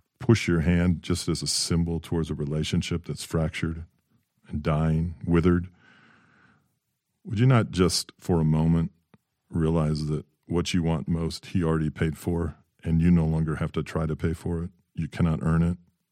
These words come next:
You can't earn enough to pay for it, but he has. Now, can you not be a coward, and can you come boldly to the throne of grace to obtain mercy in your time of need? Let's pray. I pray that that part of your body,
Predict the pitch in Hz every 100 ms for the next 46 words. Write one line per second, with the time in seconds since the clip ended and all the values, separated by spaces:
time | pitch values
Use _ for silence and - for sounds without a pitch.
0 | _ _ 85 - 85 - 90 87 80 80
1 | 80 - 87 82 82 85 90 85 85 _
2 | _ _ - _ _ _ _ - - 78
3 | 92 80 80 82 87 - _ _ _ -
4 | - _ _ _ - 95 - 110 120 117
5 | 117 98 90 - 80 80 82 85 - _
6 | - 80 - 82 78 - 87 78 78 80
7 | 78 80 85 82 78 85 78 73 - 80
8 | 78 - 82 73 - 82 73 78 76 82
9 | 78 71 71 80 76 71 78 76 78 -
10 | _ _ _ _ _ _ - 82 - -
11 | 71 69 67 - 92 - 90 82 80 87
12 | 85 - 98 90 76 80 78 82 80 67